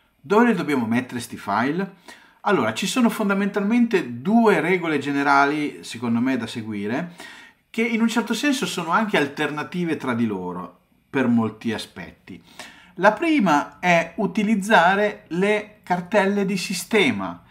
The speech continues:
sono lì per un motivo. Per esempio, dobbiamo archiviare i nostri file musicali, usiamo la cartella di sistema musica che si trova all'interno della nostra home folder.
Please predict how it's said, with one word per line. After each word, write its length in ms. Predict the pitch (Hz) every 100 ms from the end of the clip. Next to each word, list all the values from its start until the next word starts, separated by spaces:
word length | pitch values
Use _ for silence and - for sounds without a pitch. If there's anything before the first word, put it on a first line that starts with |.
| - -
sono 340 | - 190 180
lì 220 | 180 196
per 220 | 180 180 180
un 160 | 180
motivo. 760 | 175 175 208 160 98 90 87 _ - - _ _ _ _
Per 160 | 165 175
esempio, 640 | 165 139 104 104 92 -
dobbiamo 960 | - 131 135 175 190 190 170 160 - _
archiviare 640 | 139 131 143 131 165 170 147
i 40 |
nostri 380 | 147 165 - 131
file 360 | - 139 139
musicali, 760 | 131 131 123 123 143 117 113 123 -
usiamo 720 | 175 170 180 214 226 226 208
la 160 | 143
cartella 580 | - 143 - 196 196 175
di 160 | 131 147
sistema 760 | - 135 - 131 147 165 151
musica 760 | 110 135 214 175 120 110 107 90
che 140 | 120
si 180 | 117 127
trova 480 | 120 156 190 190 156
all'interno 580 | 110 127 139 151 156 185
della 200 | 135 123
nostra 640 | 131 147 - 151 135 123
home 220 | 143 175 165
folder. 680 | - 202 147 92 87 78